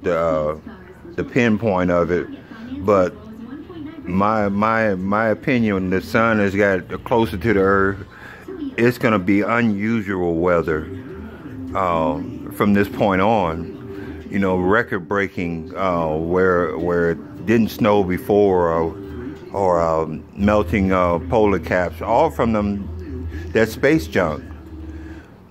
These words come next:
All that space junk flying around gold and silver, f-, reflecting the, uh, sun's radiation and,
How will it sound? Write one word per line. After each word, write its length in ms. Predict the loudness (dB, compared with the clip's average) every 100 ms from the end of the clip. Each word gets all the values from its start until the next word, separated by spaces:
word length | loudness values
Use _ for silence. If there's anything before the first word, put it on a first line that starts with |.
| -2
All 220 | 2 2
that 160 | 2 0
space 380 | 0 2 2 2
junk 280 | 2 2
flying 440 | -2 -2 0 0 0
around 360 | 0 0 0
gold 360 | 0 2 4 2
and 100 | -2
silver, 460 | 0 2 4 2 -2
f-, 160 | -2
reflecting 720 | -4 -4 0 0 2 -2 -4
the, 180 | -2 -2
uh, 200 | 0 0
sun's 440 | 0 0 2 2 2
radiation 760 | 2 2 2 0 0 -2 0
and, 300 | 0 -2 -6